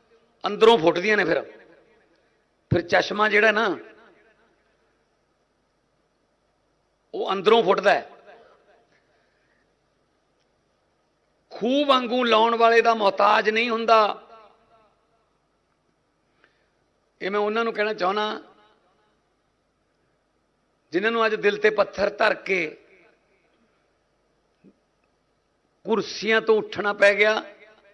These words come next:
ਜਾਂ ਕੁਰਸੀਆਂ ਖਾਲੀ ਕਰਨੀਆਂ ਪੈ ਗਈਆਂ, ਕੋਠੀਆਂ ਖਾਲੀ ਕਰਨੀਆਂ ਪੈ ਗਈਆਂ।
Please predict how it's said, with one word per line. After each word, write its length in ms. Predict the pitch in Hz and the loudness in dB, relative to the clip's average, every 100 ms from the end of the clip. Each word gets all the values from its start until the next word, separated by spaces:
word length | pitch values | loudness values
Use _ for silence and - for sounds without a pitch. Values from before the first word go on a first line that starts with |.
| _ _ _ _ _ _ _ | _ _ _ _ _ _ _
ਜਾਂ 140 | 175 214 | -2 0
ਕੁਰਸੀਆਂ 480 | 214 185 196 214 | -2 -2 -2 -2
ਖਾਲੀ 320 | 175 180 196 202 | 0 0 0 -2
ਕਰਨੀਆਂ 340 | 202 208 208 | -2 -2 -2
ਪੈ 180 | 208 202 | -2 -2
ਗਈਆਂ, 240 | 208 214 | -4 -6
ਕੋਠੀਆਂ 460 | 214 202 - 185 202 | -2 -2 -2 -8 -2
ਖਾਲੀ 260 | 180 196 | -2 0
ਕਰਨੀਆਂ 340 | 208 214 208 208 | -4 -4 -6 -6
ਪੈ 140 | 208 | -4
ਗਈਆਂ। 380 | 190 208 214 | -4 -4 -6